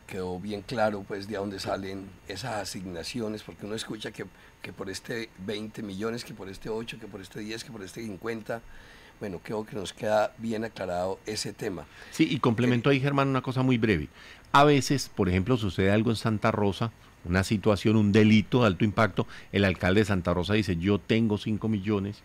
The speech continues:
Speaker 1: Ah, lo pueden
Speaker 2: El,
Speaker 1: complementar.
Speaker 2: y el, y el gobernador dice, "Yo complemento, pongo diez",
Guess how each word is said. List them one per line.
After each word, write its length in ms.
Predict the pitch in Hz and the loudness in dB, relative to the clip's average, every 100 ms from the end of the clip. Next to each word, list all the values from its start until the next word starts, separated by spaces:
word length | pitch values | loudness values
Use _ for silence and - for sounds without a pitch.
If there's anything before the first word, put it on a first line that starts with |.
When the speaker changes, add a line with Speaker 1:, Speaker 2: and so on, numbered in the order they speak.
| - | -4
Speaker 1:
Ah, 100 | 143 | -2
lo 100 | 143 | 0
pueden 180 | 127 147 | 0 4
Speaker 2:
El, 80 | 120 | 6
Speaker 1:
complementar. 520 | 120 135 127 151 127 | 6 2 2 4 8
Speaker 2:
y 80 | 131 | 8
el, 140 | 123 | 8
y 240 | 131 120 110 | 6 8 8
el 160 | 107 | 8
gobernador 380 | 104 107 98 101 | 8 6 6 4
dice, 220 | 117 107 | 2 2
"Yo 140 | 90 104 | 2 2
complemento, 600 | 143 131 123 113 107 113 | 2 4 4 4 2 -2
pongo 320 | 98 95 113 | -2 2 4
diez", 400 | 143 147 135 - | 6 8 6 2